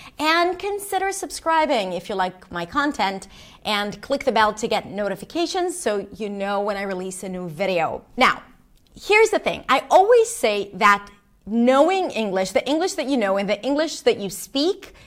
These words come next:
is like two different languages, and we need to treat it as two different languages. You cannot expect yourself to use all the things that you know when speaking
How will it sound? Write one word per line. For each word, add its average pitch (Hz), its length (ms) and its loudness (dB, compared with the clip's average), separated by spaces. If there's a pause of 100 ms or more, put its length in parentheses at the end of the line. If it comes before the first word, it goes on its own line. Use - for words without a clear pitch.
(720)
is 262 160 4
like 285 200 0
two 370 220 0
different 285 300 -2
languages, 185 440 -4
and 240 140 2
we 294 120 4 (160)
need 359 260 2
to 403 100 -2
treat 269 380 -4
it 202 280 0 (240)
as 233 240 -4
two 233 120 -6
different 208 320 -6
languages. 185 520 -8 (600)
You 226 100 -10
cannot 285 280 2
expect 269 580 -2
yourself 220 540 -2
to 220 100 -8
use 254 560 0 (340)
all 277 200 6
the 294 100 0
things 285 300 -2
that - 180 -2
you 220 100 -4
know 208 540 2 (160)
when 240 220 0
speaking 277 880 -6